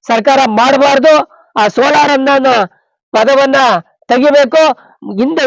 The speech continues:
ಏನಿತ್ತು ಪಾಣಿ, ಅದೇ ರೀತಿ ಮಾಡ್ಬೇಕು, ತಿದ್ದುಪಡಿ ಆಗ್ಬೇಕು ಅಂತ ಒತ್ತಾಯ ಮಾಡ್ತಾ, ಈ ಸಂಬಂಧಪಟ್ಟಂತೆ ದೊಡ್ಡ ಕಾರ್ಯಕ್ರಮನ ಸಿರಾ ತಾಲೂಕ್ ಕಚೇರಿ ಮುಂಭಾಗದಲ್ಲಿ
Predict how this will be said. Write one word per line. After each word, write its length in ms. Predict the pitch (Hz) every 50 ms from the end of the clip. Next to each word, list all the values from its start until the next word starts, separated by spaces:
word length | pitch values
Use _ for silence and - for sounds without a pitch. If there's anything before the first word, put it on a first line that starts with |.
| 262 277
ಏನಿತ್ತು 320 | 294 285 302 247 - 302 262 208 -
ಪಾಣಿ, 260 | 254 277 285 294 277 240 190 - _ - _ - - 190
ಅದೇ 160 | 220 277 285 277
ರೀತಿ 240 | 285 269 220 285 269 254 208 175 _ _ _ _ - - 180 202
ಮಾಡ್ಬೇಕು, 500 | 233 269 277 269 277 277 233 - 320 311 302 - - -
ತಿದ್ದುಪಡಿ 320 | 254 254 - - 277 269 247 247
ಆಗ್ಬೇಕು 300 | 269 247 285 269 262 277
ಅಂತ 120 | 247 277 262 240 226
ಒತ್ತಾಯ 260 | 214 - 262 262 269 269 262 254
ಮಾಡ್ತಾ, 260 | 262 262 - - 302 294 269 - _ _ _ _ _ - 240
ಈ 20 | 277 247 -
ಸಂಬಂಧಪಟ್ಟಂತೆ 760 | 247 240 262 294 285 247 - 269 233 277 277 262 226 - 285 262 233 185 - _ _ _ _ _ - 190 175
ದೊಡ್ಡ 160 | 247 247 226 285 277 - 233
ಕಾರ್ಯಕ್ರಮನ 500 | 240 254 269 226 - 254 254 277 269 277 262 220 190 - _ _ _ _ _ _ _ - - 196 -
ಸಿರಾ 200 | - 220 254 285 285 277 -
ತಾಲೂಕ್ 340 | 233 233 262 269 277 269 - 240
ಕಚೇರಿ 260 | 220 - 269 254 262 240 240
ಮುಂಭಾಗದಲ್ಲಿ 600 | 233 247 277 285 254 208 269 269 269 262 247